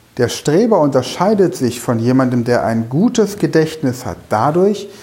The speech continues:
dass der Streber sich zu Hause hinsetzt und büffelt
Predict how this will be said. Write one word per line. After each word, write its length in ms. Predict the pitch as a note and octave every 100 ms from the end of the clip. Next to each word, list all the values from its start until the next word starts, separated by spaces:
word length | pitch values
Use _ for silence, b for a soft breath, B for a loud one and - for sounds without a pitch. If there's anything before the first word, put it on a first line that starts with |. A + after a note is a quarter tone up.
| B B -
dass 200 | A2+ A2
der 180 | G#2+
Streber 720 | F2+ - - B2 A#2+ D#3+ F#3+ D#3+
sich 240 | C#3 -
zu 160 | B2+ G#2+
Hause 280 | G#2+ G2+ F#2
hinsetzt 720 | C#3 D#3+ E3+ E3 D#3 - -
und 360 | G2 G2+ - -
büffelt 460 | D#3 - D3 D3